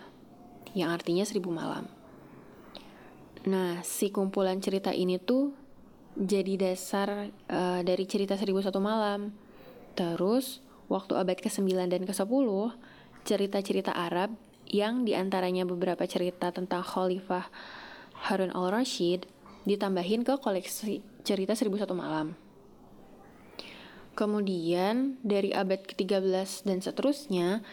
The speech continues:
lapisan cerita lebih lanjut ditambahin di Suriah sama Mesir. Banyak diantaranya nunjukin hal-hal lain kayak sihir, kehidupan masyarakat, kelas ekonomi, ekonomi rendah, bahkan seks.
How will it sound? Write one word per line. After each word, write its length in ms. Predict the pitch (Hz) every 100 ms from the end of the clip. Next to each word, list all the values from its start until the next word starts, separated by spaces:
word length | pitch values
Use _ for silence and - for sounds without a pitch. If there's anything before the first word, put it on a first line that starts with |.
| - - -
lapisan 400 | 202 202 208 202
cerita 320 | 233 190 196
lebih 240 | 185 185
lanjut 320 | 196 170 180 170
ditambahin 640 | 220 196 190 190 208 247
di 80 | 214
Suriah 400 | - 170 175 208
sama 240 | 214 208
Mesir. 400 | 220 233 226 220 - - - - -
Banyak 320 | 180 190 254
diantaranya 640 | 233 - 196 190 180 175 214
nunjukin 480 | 240 202 190 202
hal-hal 560 | 208 190 185 190 196 196 -
lain 320 | 180 190 214
kayak 240 | 196 165
sihir, 480 | - 185 190 214 214
kehidupan 480 | 214 170 175 170 170
masyarakat, 560 | 170 190 170 170 175 - - - - -
kelas 240 | 180 185
ekonomi, 480 | 185 170 165 160 165 -
ekonomi 320 | 190 175 170 175
rendah, 560 | 202 233 214 208 208 -
bahkan 320 | 175 214 226
seks. 560 | 220 - 160 165 -